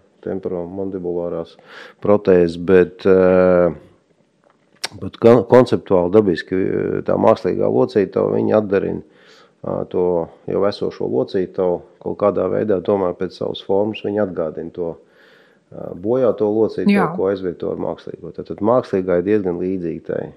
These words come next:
Speaker 1: ā, locītavai, ko mēs mainām.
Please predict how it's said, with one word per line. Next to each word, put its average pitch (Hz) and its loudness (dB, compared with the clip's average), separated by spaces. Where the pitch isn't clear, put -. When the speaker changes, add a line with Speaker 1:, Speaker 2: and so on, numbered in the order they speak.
Speaker 1:
ā, - -12
locītavai, 90 -2
ko 90 -4
mēs 85 -6
mainām. 82 -2